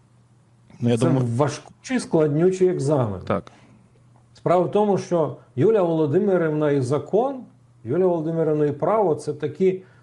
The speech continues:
Speaker 2: дуже відносно існуючі матерії. Причому тут немає значення, вона бізнесмен,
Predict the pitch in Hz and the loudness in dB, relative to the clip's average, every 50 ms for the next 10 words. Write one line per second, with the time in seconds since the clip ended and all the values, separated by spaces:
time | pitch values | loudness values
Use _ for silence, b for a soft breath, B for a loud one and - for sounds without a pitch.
0 | B B 117 156 151 156 170 160 170 160 147 147 156 190 220 214 - - 170 165 | B B -4 -2 0 0 2 2 2 0 0 0 2 2 2 0 0 -4 -4 -2
1 | 160 143 - - 165 180 180 170 151 - - 160 156 156 - - 151 127 113 104 | -4 -4 -4 -2 0 2 2 0 -2 -4 -4 -4 -4 -4 -2 0 0 0 0 -2
2 | 101 90 80 76 - - - - - - - - - b b b b b b b | -4 -6 -8 -10 -14 -16 -20 -20 -20 -20 -20 -20 -20 b b b b b b b
3 | b b - 135 131 139 170 165 160 147 147 165 135 156 175 175 180 170 170 165 | b b 4 4 6 6 6 4 4 4 4 4 4 4 4 6 6 6 4 4
4 | 135 131 147 151 139 117 - - 113 107 107 113 113 110 135 147 156 156 143 127 | 4 4 4 4 4 4 2 -2 -4 -2 -2 0 2 4 4 6 6 6 4 4
5 | 110 101 101 104 120 151 143 120 123 123 120 110 - - 123 139 160 180 214 247 | 2 0 0 2 4 4 4 4 2 0 0 -2 0 0 2 4 4 4 4 2
6 | 277 | 0